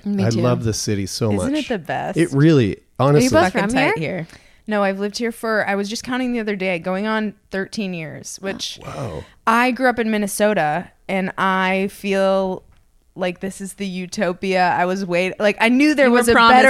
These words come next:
Speaker 4: promised
Speaker 3: world
Speaker 4: this.
Speaker 3: out there, and I got here, and
Speaker 4: And you
Speaker 3: I was
Speaker 4: have
Speaker 3: like,
Speaker 4: it.
Speaker 3: "Baby, this is it."
Speaker 2: You don't have that Minnesotan accent.
Speaker 4: Oh,
Speaker 2: Did
Speaker 4: say
Speaker 2: you, did,
Speaker 4: bagel.
Speaker 2: did you have to wor-, like, work that fucker
Speaker 4: Say
Speaker 2: out, or
Speaker 4: bagel.
Speaker 3: Bag, a swag, uh,
Speaker 4: Say
Speaker 3: bagel.
Speaker 4: ba-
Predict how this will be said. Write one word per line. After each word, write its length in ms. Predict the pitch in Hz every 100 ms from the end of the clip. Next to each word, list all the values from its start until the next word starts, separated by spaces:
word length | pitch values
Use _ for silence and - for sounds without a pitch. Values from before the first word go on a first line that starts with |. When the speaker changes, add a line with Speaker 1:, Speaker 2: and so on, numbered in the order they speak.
| 247
Speaker 4:
promised 60 |
Speaker 3:
world 360 | 233 269 294 294
Speaker 4:
this. 40 | 269
Speaker 3:
out 240 | 254 247
there, 400 | 254 247 247 -
and 180 | 240 254
I 120 | 240
got 300 | 240 240 254
here, 180 | 277 277
and 100 | 247
Speaker 4:
And 0 |
you 60 |
Speaker 3:
I 20 | 233
was 160 | 170
Speaker 4:
have 180 | 233 233
Speaker 3:
like, 60 | 202
Speaker 4:
it. 40 | 190
Speaker 3:
"Baby, 360 | 262 302 311
this 260 | 311 359 -
is 180 | 247 220
it." 380 | 302 285 - - _ _ _ -
Speaker 2:
You 100 | 175
don't 160 | 285
have 160 | 311 285
that 180 | 226 147
Minnesotan 600 | 156 165 - 160 156 135
accent. 500 | 131 202 - 92 - - _
Speaker 4:
Oh, 220 | - 392 196
Speaker 2:
Did 100 | -
Speaker 4:
say 60 | 226
Speaker 2:
you, 60 |
did, 20 |
Speaker 4:
bagel. 440 | 226 214 196 160 156
Speaker 2:
did 160 | 139
you 20 | 160
have 100 | -
to 80 | 151
wor-, 200 | 123 143
like, 240 | 131 120
work 260 | 110 135 -
that 180 | 151 143
fucker 320 | 156 139 123
Speaker 4:
Say 60 | 226
Speaker 2:
out, 40 |
or 20 | -
Speaker 4:
bagel. 420 | 226 208 175 165
Speaker 3:
Bag, 480 | 226 220 226 226 226
a 100 | 233
swag, 800 | 214 214 202 196 202 196 208 - _ _
uh, 280 | 196 196 180 170
Speaker 4:
Say 280 | 185 220 226
Speaker 3:
bagel. 260 | 202 208 - -
Speaker 4:
ba- 60 | -